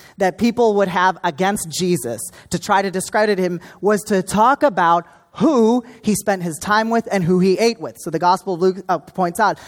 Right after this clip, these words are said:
"But the Pharisees and the teachers of the law who belonged to their sect complained to Jesus' disciples, 'Why do you eat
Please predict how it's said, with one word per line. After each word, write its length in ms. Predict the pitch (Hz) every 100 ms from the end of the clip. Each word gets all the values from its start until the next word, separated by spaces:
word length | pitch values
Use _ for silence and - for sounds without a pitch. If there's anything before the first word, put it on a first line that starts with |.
| -
"But 120 | 180
the 60 | 160
Pharisees 520 | - 240 254 247 247
and 120 | 220
the 60 | 196
teachers 380 | 185 190 220 190
of 80 | 202
the 100 | 208
law 260 | 165 151
who 140 | 147 156
belonged 440 | 165 170 185 196
to 80 | 202
their 160 | 202
sect 340 | 196 - 156 - - - -
complained 560 | 196 175 233 269 311
to 80 | 277
Jesus' 580 | 180 202 190 175 180 147
disciples, 720 | 147 143 208 208 - 160 151 - - _
'Why 460 | 143 196 247 285 294
do 80 |
you 260 | 247 208 185
eat 480 | 220 247 302 - -